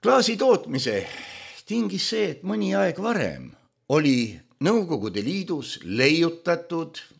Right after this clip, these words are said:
võib-olla ka sakslaste pealt maha viksitud või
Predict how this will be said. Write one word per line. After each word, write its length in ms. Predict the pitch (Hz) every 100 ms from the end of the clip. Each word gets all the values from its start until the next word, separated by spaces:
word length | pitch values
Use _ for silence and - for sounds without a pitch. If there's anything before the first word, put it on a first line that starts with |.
| -
võib-olla 320 | 208 147 131
ka 80 | 135
sakslaste 560 | 185 - - 113 -
pealt 320 | 110 120 107 123
maha 320 | 170 196 196
viksitud 580 | 180 180 160 135 123 92
või 240 | 92 104